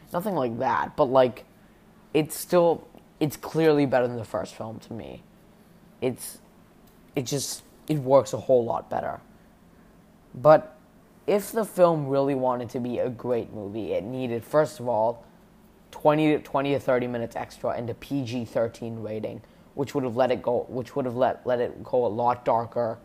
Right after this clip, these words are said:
and explore the themes a lot deeper and can touch, like, older people a lot better. I'm gonna give Maleficent, Mistress of Evil a C.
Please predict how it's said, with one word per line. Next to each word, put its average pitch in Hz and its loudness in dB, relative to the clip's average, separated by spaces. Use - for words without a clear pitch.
and 139 -4
explore 135 2
the 120 -10
themes 123 -6
a - -10
lot - -6
deeper 127 0
and 117 -6
can 143 -6
touch, - -2
like, 120 -4
older 139 4
people 120 -2
a - 0
lot 113 -2
better. 110 -2
I'm 170 2
gonna 190 6
give 156 2
Maleficent, 131 -2
Mistress 131 -6
of 123 -2
Evil 127 2
a - -6
C. - -8